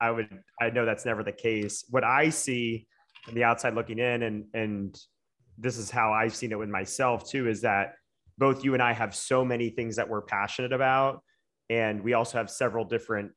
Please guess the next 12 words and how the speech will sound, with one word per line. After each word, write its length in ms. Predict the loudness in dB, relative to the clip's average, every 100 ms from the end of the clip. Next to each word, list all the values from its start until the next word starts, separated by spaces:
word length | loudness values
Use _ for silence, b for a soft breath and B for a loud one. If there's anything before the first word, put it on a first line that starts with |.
| -2
businesses 520 | 0 0 -2 -4 -6
that 120 | -6
we 120 | -6 -4
have 280 | -4 -4
and 140 | -6 -2
legs 380 | 0 0 -2 -10
to 140 | -8
each 200 | -8 -6
of 80 | -4
our 80 | -4
businesses 640 | -4 -8 -10 -8 -8 -4
with, 180 | -6